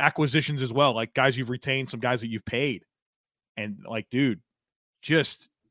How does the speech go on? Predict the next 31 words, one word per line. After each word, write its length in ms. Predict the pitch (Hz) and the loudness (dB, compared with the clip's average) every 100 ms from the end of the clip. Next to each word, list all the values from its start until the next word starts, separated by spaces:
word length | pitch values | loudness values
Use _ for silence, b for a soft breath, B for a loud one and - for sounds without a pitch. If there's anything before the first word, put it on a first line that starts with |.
| _ 131 | _ -16
dreadful 840 | 110 135 123 143 151 - 117 87 - | -6 -4 2 4 2 0 -2 -2 -6
on 220 | 120 120 107 | -4 -2 -2
defense. 600 | 131 123 - 92 95 131 | -4 -4 -6 -6 -6 -2
Meanwhile, 520 | 135 127 117 110 - | 0 4 4 2 -2
Sam 260 | - 143 131 | 0 2 2
Howell's 380 | 120 131 120 - | 4 4 4 0
getting 200 | 117 113 | -4 -2
sacked 360 | - 113 - | -2 -2 -2
on 100 | 110 | -4
ten 240 | 113 120 120 | -2 -2 -2
percent 300 | 110 - 110 | -4 -2 -4
of 60 | 98 | -4
his 100 | - | -6
dropbacks. 680 | 101 101 - - - - - _ _ _ _ _ _ - | -4 -4 -6 -10 -12 -16 -16 _ _ _ _ _ _ -6
You, 100 | 180 | -4
you 100 | 170 | 6
got 160 | 226 - | 6 10
problems 340 | 175 165 113 | 8 8 4
here. 220 | 85 67 _ _ - | -4 -10 _ _ -2
Um, 500 | 113 117 110 104 95 _ _ _ _ _ _ 127 | 4 4 4 0 -8 _ _ _ _ _ _ 2
and 340 | 131 127 120 | 4 4 -2
I 120 | 123 | -2
think 200 | 123 139 | 2 2
a 40 | 127 | 6
lot 180 | 143 156 | 8 8
of 60 | |
the 40 | 131 | 4
things 200 | 156 139 | 2 2
that 80 | |
we 100 | 139 | 0
concerned, 640 | 147 131 - 151 180 190 | 0 -2 2 4 6 4